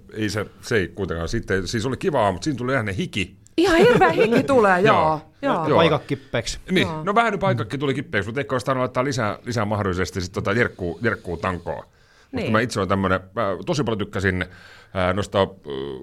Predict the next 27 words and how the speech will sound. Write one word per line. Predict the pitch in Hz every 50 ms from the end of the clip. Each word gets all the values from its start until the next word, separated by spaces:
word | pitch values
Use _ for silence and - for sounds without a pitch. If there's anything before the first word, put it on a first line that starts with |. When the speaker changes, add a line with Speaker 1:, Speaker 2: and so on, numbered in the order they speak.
| 78 80 -
Speaker 1:
CrossFit | 117 131 120 - 113 82 -
Porissa | 131 120 113 92 - 78
tuli | 87 85 82
käyttöön, | - 87 82 80 - 82 85
niin | 85
siellä | 92 107 92 87
oli | 85 82
näitä | 85 85 82 80 80
siis, | - 85 80 78 - - - -
näitä | 101 92 87 98
siis | 95 139 127 -
nää | - 123 113 104
Speaker 2:
Mm. | - 403 269 240
Speaker 1:
tunnit, | 285 - 123 98 90 85 80 85 - - - - -
niin, | - 90 87 82 85
niin | 87 95
muiden | 95 95 98 87 80
kanssa, | - 82 85 82 82
niin | 85 85
se | 127
oli, | 120 101 85 - - -
se | - 123
oli | 107
semmoista, | 90 87 85 82 - - - - - -
se | - -
oli | 117 104
kivaa. | - 90 82 - - -